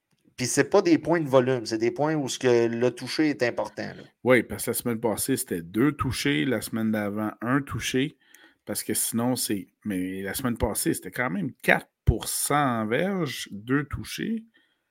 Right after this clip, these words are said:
Speaker 2: T'as une autre quatre pour, excuse-moi, quarante et un, deux touchés.
Speaker 1: Oui.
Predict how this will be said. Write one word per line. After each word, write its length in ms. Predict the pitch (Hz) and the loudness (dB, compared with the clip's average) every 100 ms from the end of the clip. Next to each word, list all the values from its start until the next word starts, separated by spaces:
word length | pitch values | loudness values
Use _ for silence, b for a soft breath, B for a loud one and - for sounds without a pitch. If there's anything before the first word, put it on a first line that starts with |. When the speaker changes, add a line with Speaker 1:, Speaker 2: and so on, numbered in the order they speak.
| _ - | _ 6
Speaker 2:
T'as 120 | 139 | 6
une 80 | 135 | 6
autre 140 | - | 8
quatre 220 | 165 165 | 6 10
pour, 420 | - 147 151 151 147 | 10 12 12 10 4
excuse-moi, 420 | - 147 120 123 | 0 0 0 4
quarante 320 | 147 151 160 | 6 6 4
et 120 | 143 | 2
un, 80 | 151 | 2
deux 200 | 131 123 | 0 -2
touchés. 540 | - - - 160 247 _ - | -2 -4 -4 -4 -4 _ 0
Speaker 1:
Oui. 160 | 117 | 4